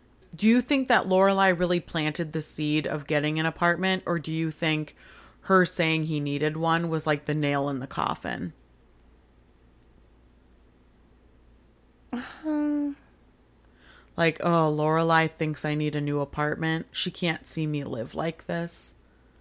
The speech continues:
Speaker 2: Hmm. I don't know if it's that deep.
Speaker 1: Okay.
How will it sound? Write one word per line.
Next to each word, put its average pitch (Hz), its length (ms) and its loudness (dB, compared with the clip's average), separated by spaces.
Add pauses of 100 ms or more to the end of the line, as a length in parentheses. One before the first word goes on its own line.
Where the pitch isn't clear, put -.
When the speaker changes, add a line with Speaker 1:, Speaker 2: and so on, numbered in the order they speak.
(2000)
Speaker 2:
Hmm. 185 760 -18 (680)
I 285 140 -2
don't 339 220 -4
know 190 340 0
if - 120 -8
it's - 200 -10
that 170 340 -2
deep. 170 380 -8 (500)
Speaker 1:
Okay. 151 280 -4